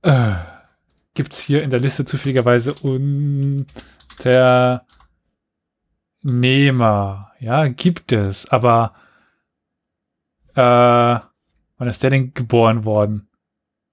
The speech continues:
Der lebt noch. Äh, das wär schwierig. Der lebt noch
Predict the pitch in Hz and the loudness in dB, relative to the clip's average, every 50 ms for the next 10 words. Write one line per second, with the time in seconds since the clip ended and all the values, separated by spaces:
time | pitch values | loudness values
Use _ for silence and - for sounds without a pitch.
0 | _ _ _ - 123 117 113 107 120 139 123 - - 113 104 101 - - - _ | _ _ _ -2 -2 0 0 2 0 0 0 -2 -6 -8 -8 -8 -10 -14 -20 _
1 | _ _ _ _ _ _ _ - 147 117 113 113 113 113 - - 120 110 - - | _ _ _ _ _ _ _ -2 0 2 2 0 -2 -4 -4 -4 -4 -4 -4 -4
2 | 135 127 110 113 104 - - _ _ _ _ _ _ _ _ _ _ _ _ _ | -4 -4 -4 -4 -6 -10 -12 _ _ _ _ _ _ _ _ _ _ _ _ _
3 | - - - 117 113 131 165 170 - - 170 165 160 156 151 143 - | -18 -14 -12 -6 -2 -2 -2 -2 -2 -2 0 0 0 0 0 -2 -6